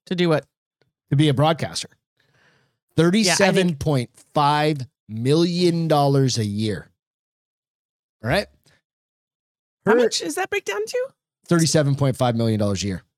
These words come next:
Speaker 2: on Fox.
Speaker 1: You think s-, kids are gonna grow up well adjusted?
Speaker 2: <laughs> I don't know the answer to that. I've never had to deal with it. Yes? No? Probably not.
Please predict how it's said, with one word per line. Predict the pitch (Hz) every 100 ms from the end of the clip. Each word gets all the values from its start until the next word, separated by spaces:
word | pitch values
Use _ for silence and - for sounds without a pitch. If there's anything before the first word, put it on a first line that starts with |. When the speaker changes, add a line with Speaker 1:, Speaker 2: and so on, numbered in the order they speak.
| -
Speaker 2:
on | 117
Fox. | - - - - _ _ _ _ _ _ _ _ -
Speaker 1:
You |
think | 480 554
s-, | - -
kids | - -
are | -
gonna | 277
grow | 247 220
up | - _ _ _ _ _
well | 165 170 180
adjusted? | 165 156 160 - 180 175 - _ _ _ - _
Speaker 2:
<laughs> | - - - - - 220
I | 247 269
don't | 285 277
know | 277
the | 269 269
answer | 269 254 262
to | 240
that. | 226 180 - - - _ _ _
I've | 143
never | 180 190 185
had | 180
to | 170
deal | 175 180
with | 175 147
it. | 120 - _ _ _ -
Yes? | 143 170 208 - - - _ _ _ 127
No? | 151 175 190 185 139 -
Probably | - 156 180 175 185
not. | 175 180 185